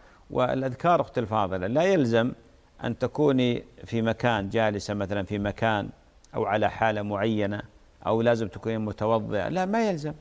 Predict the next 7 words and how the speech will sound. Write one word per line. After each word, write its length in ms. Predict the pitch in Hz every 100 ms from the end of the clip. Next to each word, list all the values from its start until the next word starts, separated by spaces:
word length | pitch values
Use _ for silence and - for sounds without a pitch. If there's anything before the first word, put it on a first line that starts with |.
| - - - _ _
يعني 320 | - 147 139 135
الأذكار 580 | 147 139 - 135 98 - - -
مشتملة 480 | 123 - 143 127 113
على 300 | 98 110 87
آيات 240 | 117 113
قرآنية 440 | - 107 98 110 98
تقرأينها 760 | - 113 113 104 117 104 90